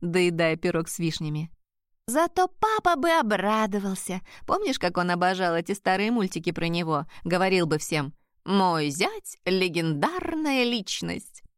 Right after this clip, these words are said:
Мы рассмеялись, а козёл, лежавший рядом, блеял в такт нашему смеху. Видимо, тоже представлял, как мои родители пытаются осознать, что их дочь теперь царица какого-то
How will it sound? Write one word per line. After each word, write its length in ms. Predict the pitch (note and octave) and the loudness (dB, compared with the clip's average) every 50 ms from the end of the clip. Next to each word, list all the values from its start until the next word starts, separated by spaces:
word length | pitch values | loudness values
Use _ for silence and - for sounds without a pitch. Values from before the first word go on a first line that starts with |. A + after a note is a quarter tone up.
| _ _ _ _ _ _ _ _ _ - | _ _ _ _ _ _ _ _ _ -4
Мы 200 | - D#4+ F#4 F#4+ | 0 4 4 6
рассмеялись, 840 | F4 E4 D4 - B3 B3 A#3 G3 F#3 F#3 E3+ E3 D#3 D#3 D#3+ - - _ - | 6 4 2 2 2 2 4 4 2 2 0 2 0 0 -2 -4 -6 _ -4
а 140 | F3 F3+ | -2 -2
козёл, 480 | F3 - F3+ F#3 G3 F#3+ A3+ C4 D4 D4 | -2 0 0 0 0 2 2 0 0 0
лежавший 600 | C#4+ A3 D#3+ E3+ E3 E3 D#3 - - - G#3 G3 G3 | -2 -2 -2 -2 0 0 -2 -4 -2 0 2 2 4
рядом, 400 | F#3 E3+ D#3+ D#3 D3+ D3 C#3 - - | 4 2 0 0 -2 -6 -8 -6 -4
блеял 580 | E3+ E3+ G3 A3 C#4 E4 F4 D#4+ C#4+ C4 B3+ | 0 0 2 2 0 0 0 0 0 -2 -2
в 100 | - - | -4 -6
такт 400 | - - F3 E3+ E3+ E3 - - _ - | -6 0 0 0 0 0 -4 -12 _ -10
нашему 540 | - E3 E3 D#3 D#3 D#3 - F3 E3 D#3+ E3 | -6 -4 -2 -2 -2 -4 -4 -6 -4 -4 -4
смеху. 540 | E3 - - D#3+ D3+ D3 D#3 - - D#3 D3+ | -6 -4 -4 -4 -2 -2 -4 -4 -2 -2 0
Видимо, 460 | E3 G3+ F#3+ F#3+ G3 F#3+ F#3 F#3 F#3 | 2 2 2 2 2 2 2 0 -2
тоже 480 | F#3 - - A#3 A3+ A3+ A3+ G#3 F#3 E3 | -2 0 2 2 4 2 2 0 -2 0
представлял, 840 | - F#3 F#3 - - - - G3 G3+ G3+ A3+ B3 C#4+ D#4 C#4+ - - - | 0 0 0 0 -2 0 0 2 2 2 2 0 0 0 -2 -6 -8 -4
как 180 | - F#3+ F#3+ | -4 -2 -2
мои 220 | F#3+ F#3 F#3+ G3 G3 | -2 -2 0 0 2
родители 500 | G3 F#3+ G3+ G3+ B3+ B3+ - G3+ F3 E3+ | 2 2 2 2 0 0 0 0 0 0
пытаются 560 | E3 F3+ F3+ - G3 G3+ G3+ F#3+ - - D#3+ | -2 -2 -4 -2 0 0 0 0 0 -2 -2
осознать, 560 | D#3 - E3+ E3 F3+ A3 C4+ G4+ F#4 - - - - | -2 0 0 0 0 0 -2 -4 -4 -8 -12 -16 -14
что 280 | - - - - E3 D#3 - | -16 -10 -4 -4 -4 -2 -2
их 200 | - D#3 D3+ C#3 - | -2 -2 -2 -2 -2
дочь 340 | F3+ C4 F4 F4 B3+ - - | -2 0 0 0 0 -2 -4
теперь 480 | - F3 E3+ - - E3+ E3 D3 E3 - | -4 -4 -4 0 0 0 0 0 -2 -6
царица 760 | - - F3 D#3 D#3 D3+ D#3+ A3 E4 A4+ G#4+ - - G3+ F#3+ | -6 -2 0 0 0 0 -2 -2 -4 -4 -6 -6 -4 -6 -4
какого-то 720 | - - E3 D#3+ - - A3+ A3+ G#3+ G3 F#3 - F3 F3 | -2 -2 -4 -4 -2 0 0 0 0 0 0 0 -2 -4